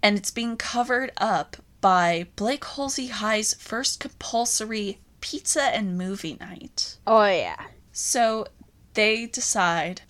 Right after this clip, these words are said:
Speaker 1: of course, they're going to investigate this, and that's where it ends.
Speaker 2: And that's where it ends! The end of the season.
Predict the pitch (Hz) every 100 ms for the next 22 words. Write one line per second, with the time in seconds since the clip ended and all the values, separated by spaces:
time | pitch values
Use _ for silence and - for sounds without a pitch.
0 | - 202 - - - 269 180 165 - -
1 | - - - - - 269 262 196 180 170
2 | 151 202 202 208 - - 143 - - -
3 | 165 - - - - - - 220 180 170
4 | 180 190 202 214 190 160 156 220 - -
5 | - _ - _ - - 254 262 269 302
6 | 294 - 302 285 285 269 277 277 277 262
7 | 262 254 233 226 208 196 - - 233 277
8 | - 262 262 262 233 262 247 277 254 247
9 | 254 247 247 247 240 233 220